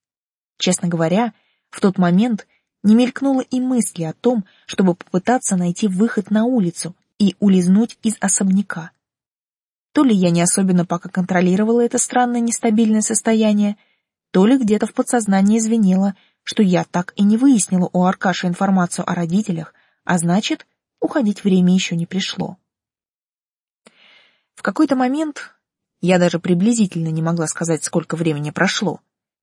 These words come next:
передо мной возникла дверь моей комнаты. Я, даже не сомневаясь, что это сработает, просто открыла ее, а, войдя, закрыла за собой. Урля звучно зевнул,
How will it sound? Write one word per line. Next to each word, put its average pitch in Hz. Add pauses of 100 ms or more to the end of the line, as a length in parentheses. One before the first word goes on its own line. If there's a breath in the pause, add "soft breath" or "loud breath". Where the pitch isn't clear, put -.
(500)
передо 180
мной 226
возникла 247
дверь 185
моей 185
комнаты. 180 (800)
Я, 175
даже 202
не 196
сомневаясь, 180 (180 soft breath)
что 202
это 190
сработает, 220
просто 285
открыла 311
ее, 262 (400)
а, 185
войдя, 170 (400)
закрыла 175
за 185
собой. 185 (1200)
Урля 196
звучно 202
зевнул, 208